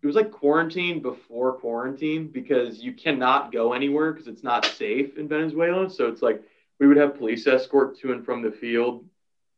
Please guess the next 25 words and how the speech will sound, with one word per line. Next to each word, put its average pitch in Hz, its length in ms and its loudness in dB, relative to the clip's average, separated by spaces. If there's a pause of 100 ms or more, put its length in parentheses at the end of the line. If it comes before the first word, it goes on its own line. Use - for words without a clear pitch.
(220)
every 123 300 2
day. 113 320 4
So, 127 200 0
like, 110 280 -2
you 117 140 -14
couldn't 131 220 2
go 117 160 2
anywhere 113 300 2
but 104 160 -4
just - 200 -14
sit 113 160 2
in 113 40 -8
your 110 120 -2
room. 107 340 2
And 104 80 -2
then 104 180 -4
when 104 120 -4
you 104 60 -6
go 110 140 4
to 107 140 6
the - 60 -10
field 104 240 0
and 101 80 -10
play, 104 340 -4
but 95 280 -10